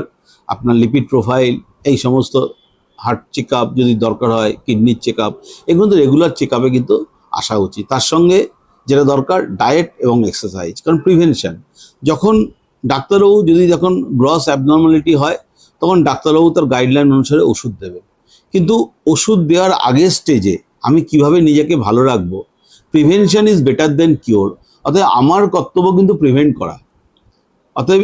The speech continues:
এই আজকের আলোচনার মাধ্যমে আমরা মূলত কিন্তু প্রিভেনশন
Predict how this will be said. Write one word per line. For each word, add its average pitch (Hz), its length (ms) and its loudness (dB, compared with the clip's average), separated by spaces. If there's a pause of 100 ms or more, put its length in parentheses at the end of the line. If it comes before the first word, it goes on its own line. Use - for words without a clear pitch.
(120)
এই 170 280 2 (460)
আজকের 131 400 2
আলোচনার 170 500 2
মাধ্যমে 127 400 0 (520)
আমরা 165 240 2
মূলত 160 360 4 (100)
কিন্তু 196 140 2
প্রিভেনশন 170 520 2